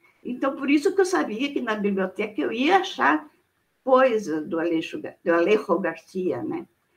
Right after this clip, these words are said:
Fiquei feliz com o livro, aquele que eu achei na feira do livro.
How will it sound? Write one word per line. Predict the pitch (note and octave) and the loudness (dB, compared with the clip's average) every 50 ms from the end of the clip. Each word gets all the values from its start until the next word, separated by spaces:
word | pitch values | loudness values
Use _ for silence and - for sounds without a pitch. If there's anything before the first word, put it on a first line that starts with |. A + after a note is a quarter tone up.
| _ _ _ _ _ _ _ _ | _ _ _ _ _ _ _ _
Fiquei | - C#4 - D4+ D4+ D4 | -2 0 4 4 4 4
feliz | - E4+ D4 C#4 C#4+ C#4+ - | 4 2 2 2 2 0 -2
com | - - | 0 0
o | D4+ | 2
livro, | C#4 D4 D#4 D4+ E4 - G4+ G#4+ G#4+ - - _ _ _ _ | 4 4 4 4 4 2 2 2 2 -2 -10 _ _ _ _
aquele | - F3+ G3 G3 G#3+ G3+ G3 G3 | -2 -2 -2 0 0 0 0 0
que | G3 F#3+ | -2 -4
eu | |
achei | F#3 F#3 - F#3 F#3 | -6 -4 -4 -2 -2
na | F#3+ F3+ E3+ | 0 0 -2
feira | - - - G#3+ G#3 G#3 G3 F#3 | -2 -2 -4 -4 -4 -2 -4 -4
do | G3 G3+ | -4 -4
livro. | C#4 C4 B3 - F4+ - | -4 -2 0 -2 -2 -2